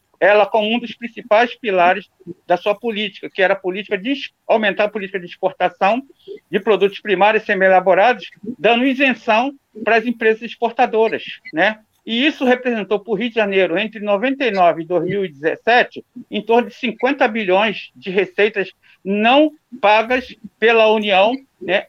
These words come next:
pe-, na realidade, pelas empresas que deveriam ser compensadas pela União. E a, essa receita compensada, ela é garantido, era garantido na Constituição, no seu artigo noventa e um dos atos de disposições transitórias,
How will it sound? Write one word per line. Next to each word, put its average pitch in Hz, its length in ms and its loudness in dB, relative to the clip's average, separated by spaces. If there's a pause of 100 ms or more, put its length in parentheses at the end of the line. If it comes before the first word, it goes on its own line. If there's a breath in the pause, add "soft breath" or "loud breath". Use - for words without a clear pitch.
(100)
pe-, 233 120 2
na 190 100 -2
realidade, 180 320 2
pelas 240 280 2
empresas 220 500 0
que 247 120 -8
deveriam 233 300 -4
ser 233 160 -8
compensadas 220 580 -2
pela 226 180 2
União. 240 320 0 (580)
E 240 280 2
a, 240 420 4
essa 240 540 2
receita 180 580 -4 (200)
compensada, 196 800 0 (360)
ela 220 500 2 (100)
é 220 160 2
garantido, 262 760 -2 (300)
era 226 240 4
garantido 262 460 0
na 220 100 -2
Constituição, 220 800 -2 (360)
no 202 120 -6
seu 226 240 2
artigo 214 960 -2 (180)
noventa 220 460 0
e 214 60 2
um 226 100 -2
dos 214 180 -8
atos 220 220 2
de 202 80 -18
disposições 214 480 -6
transitórias, 214 720 0